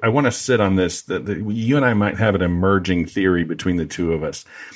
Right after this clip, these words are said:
because, uh, you really caught my attention there. My impulse would be to not send a fundraiser to go work for a reluctant fundraiser,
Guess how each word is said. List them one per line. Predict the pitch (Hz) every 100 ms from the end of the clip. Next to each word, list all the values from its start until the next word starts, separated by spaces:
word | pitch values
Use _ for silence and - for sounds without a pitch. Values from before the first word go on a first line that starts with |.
| - -
because, | - 101 -
uh, | 101
you | - 101
really | 110 147
caught | - - 117 98
my | 98
attention | 92 - 92 87 85
there. | 85 82
My | 113 165
impulse | 170 127 104 101 -
would | 92
be | 82 92
to | 85
not | 87 85 85 -
send | - 90 87 82
a |
fundraiser | 76 90 87 87 80 78
to |
go | 80 80
work | 85 82
for | - 90
a |
reluctant | 80 85 82 - 90 82
fundraiser, | 90 95 104 113 127 123